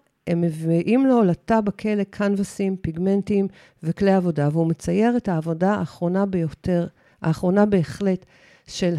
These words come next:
התקופה האח-, האבודה של ורמיר, שוב במרכאות.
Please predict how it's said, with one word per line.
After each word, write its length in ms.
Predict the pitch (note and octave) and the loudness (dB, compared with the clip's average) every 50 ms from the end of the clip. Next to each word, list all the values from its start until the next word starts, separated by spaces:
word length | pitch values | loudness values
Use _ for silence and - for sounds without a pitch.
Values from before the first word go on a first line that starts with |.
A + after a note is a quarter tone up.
| C3+ - | -2 -2
התקופה 1000 | F#3 F3 E3 D3 - - - - _ - - - - A3 G3 - - - F#3+ F#3 | -2 -2 -2 -4 -8 -16 -20 -20 _ -20 -12 -6 -2 -2 -2 -2 -2 -2 0 2
האח-, 320 | G3+ G#3 F#3+ - - - E3+ - | 2 2 0 -2 -4 -8 -8 -4
האבודה 520 | - D#3+ E3 D#3+ D#3 E3 E3+ D#3+ F3 F3 F3+ | -2 0 0 0 -2 -2 -4 -2 0 -2 -2
של 180 | - - F#3+ D3+ | -2 -2 -4 -4
ורמיר, 460 | D3+ D#3+ D3+ D3 D3 D3 D3+ D#3+ F3+ F3+ E3 _ | -4 -4 -6 -6 -6 -6 -6 -6 -8 -10 -12 _
שוב 260 | - - - E3+ D#3+ | -16 -12 -12 -10 -8
במרכאות. 600 | D#3 D#3+ D3+ D3+ D3+ D3 - - D3 D3+ F3 A3+ | -8 -6 -6 -6 -8 -8 -8 -6 -6 -4 -4 -4